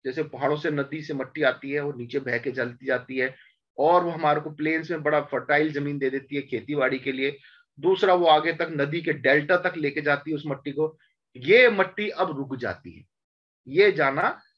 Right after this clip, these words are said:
रुक जाता है, तो इससे बड़ा प्रभाव पड़ता है। दूसरा, जो नदी के किनारे रहने वाले जो वहां पे पानी, प्राणी थे, पेड़ पौधे थे, वो पूरा change हो जाता है, वहां का climate change हो जाता है,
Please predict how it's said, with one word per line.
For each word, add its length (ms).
रुक 220
जाता 300
है, 80
तो 120
इससे 260
बड़ा 220
प्रभाव 400
पड़ता 260
है। 140
दूसरा, 540
जो 280
नदी 300
के 140
किनारे 460
रहने 320
वाले 360
जो 160
वहां 200
पे 140
पानी, 420
प्राणी 440
थे, 300
पेड़ 300
पौधे 360
थे, 260
वो 500
पूरा 420
change 340
हो 40
जाता 260
है, 60
वहां 120
का 100
climate 540
change 220
हो 40
जाता 280
है, 120